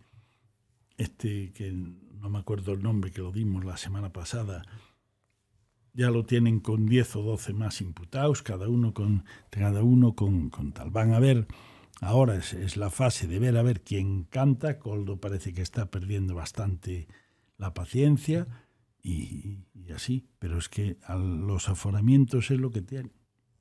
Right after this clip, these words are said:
Pues, eh, tú no, tú, al ir un aforao, si tú imputas a Sánchez ou imputas a Ábalos, automáticamente un aforao pasa a toda Europa. Ya marca el ritmo Europa. Dentro de un año tienes a todos estos,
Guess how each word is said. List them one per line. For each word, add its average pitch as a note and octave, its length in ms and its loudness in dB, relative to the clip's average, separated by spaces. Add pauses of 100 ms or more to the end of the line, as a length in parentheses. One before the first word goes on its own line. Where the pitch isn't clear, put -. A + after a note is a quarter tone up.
(540)
Pues, F2+ 140 -8
eh, G#2 540 -2
tú B2 160 4
no, B2+ 280 4
tú, - 160 -8
al A2+ 200 0
ir D#3 140 4
un D#3+ 120 6
aforao, E3+ 560 2 (240)
si - 180 -4
tú D3+ 140 -2
imputas D3 600 4
a C3+ 200 4
Sánchez D#2 560 -8
ou A2 80 -2
imputas B2 580 -2
a D3 140 2
Ábalos, D#3+ 460 -2 (840)
automáticamente B2 920 2
un C3 120 4
aforao C#3+ 420 0
pasa B2+ 240 -2
a G#2+ 80 -4
toda A#2 240 -2
Europa. - 460 -10 (320)
Ya A2+ 140 -2
marca B2+ 360 4
el G2 80 -2
ritmo A#2 300 4
Europa. - 520 -6
Dentro A#2+ 460 0
de B2 80 4
un C3 140 4
año D#3 360 4 (320)
tienes A2 340 0
a G#2 100 -2
todos C#3+ 360 2
estos, - 480 -10